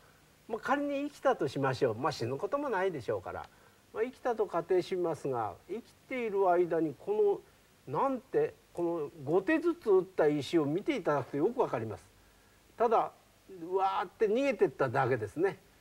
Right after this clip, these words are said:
こちらの黒見てください。このいいこと。ねえ、これだけ攻めと守りとの差が出てるんですね。だからこういう攻撃目標を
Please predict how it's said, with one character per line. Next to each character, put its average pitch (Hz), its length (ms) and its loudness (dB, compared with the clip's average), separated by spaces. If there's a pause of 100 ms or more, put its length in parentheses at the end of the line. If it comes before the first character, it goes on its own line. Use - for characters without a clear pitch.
(280)
こ 160 140 -4
ち 254 160 -6
ら 269 140 8
の 220 180 6
黒 208 300 4
見 131 180 -2
て 262 120 -4
く 247 100 -4
だ 190 100 4
さ 143 160 -2
い。 113 100 -8
こ 156 520 0
の 233 160 4
い 247 240 0
い 233 40 -6
こ 214 140 0
と。 170 320 0 (760)
ね 165 460 0
え、 - 80 -4
こ 170 120 -4
れ 233 80 2
だ 262 140 2
け 254 140 0
攻 214 240 6
め 214 80 8
と 185 160 2
守 143 360 0
り 123 60 -14
と 127 100 -4
の 110 120 -6
差 104 160 -6
が 104 100 -6
出 101 160 -8
て 110 80 -10
る 95 120 -12
ん 87 100 -16
で - 80 -20
す - 80 -20
ね。 139 360 -2 (680)
だ 131 100 -4
か 156 120 2
ら 143 120 4
こ 190 240 -2
う 247 60 2
い 226 100 -2
う 208 140 2
攻 233 300 0
撃 240 240 -2
目 220 180 2 (100)
標 180 180 4
を 151 360 0